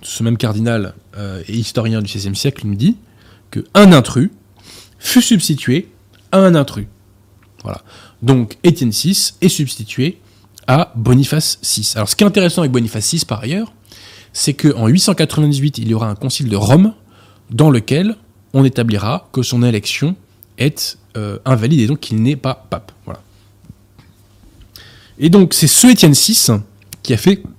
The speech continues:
le concile cadavérique. Donc les gens qui essaient de salir la papauté en évoquant le ca-, le, le concile cadavérique doivent revoir leur copie, puisque ce n'est pas un pape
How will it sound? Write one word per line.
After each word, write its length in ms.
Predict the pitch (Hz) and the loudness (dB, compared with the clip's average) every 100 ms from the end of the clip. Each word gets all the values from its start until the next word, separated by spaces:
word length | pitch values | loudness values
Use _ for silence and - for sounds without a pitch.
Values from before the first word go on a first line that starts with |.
| _ - | _ 0
le 120 | 123 | 0
concile 320 | - 127 185 | 2 0 2
cadavérique. 480 | 156 139 110 101 110 | 4 4 4 0 -4
Donc 160 | 104 156 | 2 4
les 80 | |
gens 160 | 156 190 | 6 4
qui 140 | - | 2
essaient 140 | 139 143 | -2 -2
de 60 | |
salir 420 | 110 - 180 180 143 | 0 2 4 4 2
la 120 | 120 | 0
papauté 440 | 123 120 - 117 - _ _ _ _ _ _ _ _ _ _ _ _ _ _ - - - 135 | -2 -2 -2 -4 -4 _ _ _ _ _ _ _ _ _ _ _ _ _ _ -20 -20 -12 0
en 120 | 143 | 4
évoquant 300 | 139 135 135 | 4 4 0
le 60 | |
ca-, 300 | 117 117 - - | -2 -6 -6 -4
le, 220 | 117 107 | -2 -2
le 140 | 107 | -4
concile 340 | 101 113 - 120 | -6 -6 -6 -6
cadavérique 640 | 101 101 98 131 180 - _ - - _ | -6 -4 -2 -2 -2 -12 _ -20 -20 _
doivent 340 | 120 123 117 - | -2 0 0 -4
revoir 360 | - 156 156 123 | 2 6 6 4
leur 140 | 107 | 0
copie, 340 | 113 107 180 220 _ _ - | -4 0 -2 -2 _ _ -14
puisque 220 | 113 131 | -8 -6
ce 120 | - | -4
n'est 80 | 107 | 0
pas 220 | 170 139 | 2 2
un 40 | 113 | 2
pape 340 | - 160 | 2 2